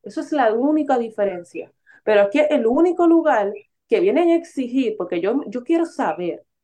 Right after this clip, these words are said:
qué empresa de aquí es una empresa, este, que no es independiente, que tra-, que trabaja con un contrato. Porque que yo sepa, a mí me pagan por servicios profesionales, a mí me pagan por la lucha.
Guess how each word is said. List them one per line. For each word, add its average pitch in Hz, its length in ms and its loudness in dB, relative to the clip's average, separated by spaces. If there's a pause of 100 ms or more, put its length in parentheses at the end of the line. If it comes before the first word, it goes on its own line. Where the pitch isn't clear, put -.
(280)
qué 302 120 2
empresa 285 520 0
de 254 80 0
aquí 294 460 -6 (540)
es 233 140 2
una 247 180 4
empresa, 226 640 -2 (260)
este, 190 480 -2
que 196 140 2
no 220 160 2
es - 80 -6
independiente, 170 760 -8 (680)
que 233 160 2
tra-, 202 320 2
que 226 160 0
trabaja 247 480 0
con 226 160 0
un 269 160 0
contrato. 165 720 -8 (1120)
Porque 220 320 -4
que 220 120 -2
yo 302 120 2
sepa, 330 260 -2
a - 20 -2
mí 294 120 -4
me 294 100 -2
pagan 302 340 -2
por 226 120 -6
servicios 240 500 -8
profesionales, 175 880 -4
a 156 60 -10
mí 226 100 -4
me 277 100 0
pagan 285 280 -4
por 202 120 -4
la 156 140 -8
lucha. 185 420 -16